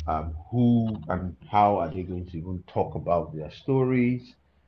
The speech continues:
and to the public, and they choose the options in terms of our offerings, um, to go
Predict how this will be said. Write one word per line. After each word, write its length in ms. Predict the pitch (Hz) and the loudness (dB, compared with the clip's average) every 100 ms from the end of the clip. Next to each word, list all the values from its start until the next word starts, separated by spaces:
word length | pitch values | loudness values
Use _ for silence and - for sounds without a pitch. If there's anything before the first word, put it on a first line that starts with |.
| _ _ | _ _
and 300 | 85 85 82 | -6 -4 -6
to 100 | - | -8
the 100 | 82 | -10
public, 600 | 80 - 95 95 87 - - | -4 -2 0 0 -4 -8 -12
and 440 | 98 90 85 85 85 | -6 -4 -4 -6 -4
they 140 | 95 - | -6 -4
choose 400 | - 151 143 104 | 0 2 2 0
the 120 | - | 0
options 540 | 98 - - 90 90 - | 0 0 -2 -4 -4 -8
in 80 | 82 | -4
terms 260 | 95 92 | -4 -2
of 160 | 82 76 - | -6 -6 -2
our 160 | 80 82 | 0 2
offerings, 480 | 104 - 78 78 - _ _ _ _ _ - | -2 -4 -8 -8 -12 _ _ _ _ _ -6
um, 320 | 85 82 85 | -4 -4 -6
to 80 | - | -8
go 320 | 90 110 104 | -4 -2 -2